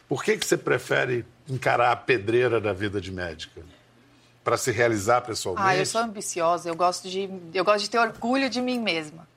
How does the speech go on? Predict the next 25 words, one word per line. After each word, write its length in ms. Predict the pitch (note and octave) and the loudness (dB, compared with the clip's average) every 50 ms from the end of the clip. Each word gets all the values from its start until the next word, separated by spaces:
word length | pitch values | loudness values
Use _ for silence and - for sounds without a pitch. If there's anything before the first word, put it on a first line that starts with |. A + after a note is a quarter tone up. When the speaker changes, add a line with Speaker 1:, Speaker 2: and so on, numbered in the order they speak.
| _ | _
Speaker 2:
Então, 140 | - G3+ F#3+ | 0 0 0
eu 60 | G3 F#3+ | 2 0
preciso 340 | G3 F#3+ - - A3 G#3 | -2 -8 -8 -6 -6 -4
fazer 220 | - A3 G3+ G3 G3+ | -2 -2 0 0 0
alguma 180 | G3 G3 G3 | 0 0 -2
coisa 240 | F#3 - G3+ G3+ G3 | -2 -2 -2 -4 -4
que 100 | - - | -6 -10
me 80 | G3 G3 | -8 -4
deixe 300 | F#3 F#3+ G3 F#3+ - F#3+ | -2 -2 -2 -2 -2 -2
orgulhosa 560 | F#3+ G3+ F#3+ G3+ G3+ F#3 F3+ E3+ F3 F3 E3+ | -2 -2 -2 -4 -2 0 0 0 0 -2 -4
de 100 | D#3+ F3 | -10 -10
mim 140 | F3+ F3 E3+ | -10 -10 -8
mesma. 420 | E3+ E3+ F3 F3+ F#3 F#3 F#3+ G3 - - - - _ _ - | -8 -6 -6 -6 -6 -8 -10 -12 -12 -14 -20 -20 _ _ -8
E 80 | - G3 | -6 -4
seria 400 | F#3 - G3+ F#3 G3+ G#3+ B3 C#4+ | 0 2 2 4 4 4 4 4
isso, 260 | B3+ F#3+ E3+ - - | 2 0 -2 -6 -8
seria 300 | - - G3 F#3 F3+ F#3+ | -6 -2 0 0 0 0
ser 160 | F#3 - A3 | 0 0 -2
médica. 440 | A3 F#3+ E3 D#3+ - - - - - - _ _ _ _ - - - | -2 -2 -4 -6 -8 -12 -16 -16 -18 -20 _ _ _ _ -20 -20 -14
Speaker 1:
Você 220 | - - - - G#2+ | -8 -6 -2 -2 -2
quer 160 | - G#2 G#2+ | 0 0 0
desafios, 680 | F2 E2 A2 A#2+ - - - - F2+ E2+ D#2+ - - | 0 0 -2 -2 -2 -2 -6 -12 -12 -14 -14 -14 -12
né? 180 | F#2+ F#2+ G2 A2 - - - - | -12 -12 -12 -12 -14 -18 -18 -12
Speaker 2:
Desafios 540 | F3 E3 F3 F#3+ G3+ F#3+ - - G#3 F#3+ G3 | -8 -4 0 2 2 0 0 -2 -4 -4 -2
também, 400 | - G#3 G3+ F#3 F3 E3+ D#3+ | -4 -6 -4 -4 -6 -6 -8